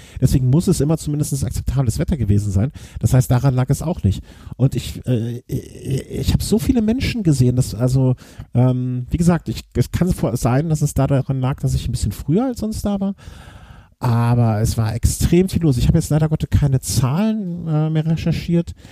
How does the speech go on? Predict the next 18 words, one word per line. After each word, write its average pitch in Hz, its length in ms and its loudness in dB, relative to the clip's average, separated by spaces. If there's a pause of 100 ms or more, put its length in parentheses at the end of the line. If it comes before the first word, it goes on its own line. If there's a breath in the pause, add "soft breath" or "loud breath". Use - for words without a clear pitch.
(280 loud breath)
Also, 123 540 0
äh, 110 440 4
wie 101 120 0
heißen 104 300 -2
die? 95 80 -2
Mistral 104 920 0
Köln. 143 460 -2 (580 loud breath)
Ähm, 117 440 2
ob - 160 -6
die 135 180 -2
irgendwas 139 320 2
veröffentlicht - 560 -2
haben, 147 220 2
sozusagen, 123 600 -2
hö, 151 200 4
wir 120 80 4
hatten 127 180 -2
diesmal, 120 540 -2